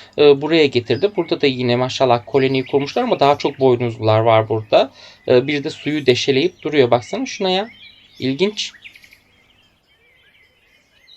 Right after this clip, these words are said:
Tam buraya sırtımı döndüm gittim. Ee, takır tukur sesler gelmeye başladı. Geldim işte, "No, şunlar var. Bakın burada birbirlerini yiyorlar." Ne alıp veremediğiniz var ya.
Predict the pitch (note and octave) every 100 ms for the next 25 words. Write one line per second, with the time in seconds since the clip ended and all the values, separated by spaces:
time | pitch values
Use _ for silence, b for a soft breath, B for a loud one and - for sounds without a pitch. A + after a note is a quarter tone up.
0 | _ _ _ _ _ - - _ _ -
1 | - - - - - _ - - - -
2 | - - F3+ G3 F#3 F3 F3 - F3 E3+
3 | F#3 F3 F3 F3 E3+ F3 E3+ - - G3+
4 | C4 - _ _ _ - D#3 C#3+ C#3+ F3+
5 | - - G3+ G#3 - G#3+ G#3 G#3+ G#3+ G#3
6 | F#3+ F3+ D#3+ D3+ - E3 F#3+ G3 G3+ A3
7 | - G#3 G#3+ - G#3+ G#3+ G#3+ A3 G#3 F#3+
8 | E3+ F3+ G#3 F#3 F#3+ F#3+ F#3+ F#3+ G3+ F#3+
9 | F#3+ G#3 A3+ G#3 F3 D3+ C#3+ - B B
10 | B F3 G3 A3 A#3+ - A#3+ A#3+ A#3 A3
11 | G#3+ G#3 F#3+ G3+ G3+ G#3 A#3+